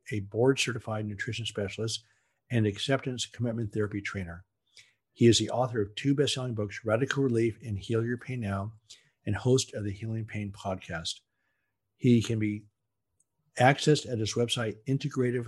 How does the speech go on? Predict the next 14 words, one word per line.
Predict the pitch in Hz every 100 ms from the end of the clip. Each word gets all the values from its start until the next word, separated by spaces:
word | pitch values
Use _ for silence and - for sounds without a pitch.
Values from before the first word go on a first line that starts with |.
| -
pain | - 120 117
science | - 113 104 107 - 151
institute | 113 101 - 104
dot | 104 98
com. | - 101 110
It's | 110
called | - 107 101
the | 90 _
integrative | 123 131 135 123 120 120 120 - - _ _ _ -
pain | - 123 120
science | - 113 113 107 -
institute | 110 110 - 107
dot | 110 110 113
com. | - 95 92 113